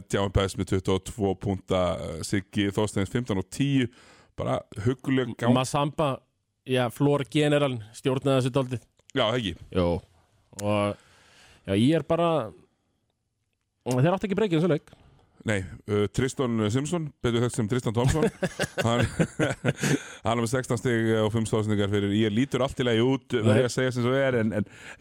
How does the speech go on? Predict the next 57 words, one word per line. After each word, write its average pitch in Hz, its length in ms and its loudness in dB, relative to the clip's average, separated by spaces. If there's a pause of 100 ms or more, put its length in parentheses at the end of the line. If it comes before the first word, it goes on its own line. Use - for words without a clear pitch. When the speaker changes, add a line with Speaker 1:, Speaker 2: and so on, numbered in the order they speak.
(160)
Speaker 1:
bara 95 160 0
ekki 95 120 -2
alveg 117 180 0
komin 135 220 -2
í - 20 -10
gang. 175 240 -4 (400)
Speaker 2:
Nei, 107 240 -2
en 135 160 -2
það 135 120 2
er 143 120 -2
búið 175 140 2
að 151 40 -6
breyta 185 280 0
nafninu, 127 340 0 (120)
allavega 127 380 0
á - 60 -6
K 139 100 2
K 123 140 0
I. 113 80 2
Speaker 1:
Já, 117 80 -4
já, 104 140 0
það - 180 -6
er 90 60 -2
búið 113 80 0
að 110 60 -2
breyta 120 200 0
nafninu, 85 180 -8 (140)
en 107 160 0
þeir 120 180 0
hlusta. 151 340 -2
Speaker 2:
Já, 123 280 -2
það 117 240 -6
er 123 80 -6
gott 143 160 -2
að, 143 60 2
Speaker 1:
Það 117 100 2
Speaker 2:
gott 120 40 4
Speaker 1:
er 120 140 4
Speaker 2:
að 107 60 2
vita. 101 160 0
Speaker 1:
augljóst, - 140 -10 (120)
það 110 220 2
er 123 120 2
augljóst 120 280 0
að - 120 -4
þeir 98 200 -4
hlusta. - 240 -6 (920)
Þrír 151 360 0
menn 160 180 0
með 147 80 -2
sextán 156 320 -4
stig 151 300 -4
og 113 120 0
einn 131 280 -2
með, 101 220 -2
uh, 104 220 2
þrettán. 151 520 -2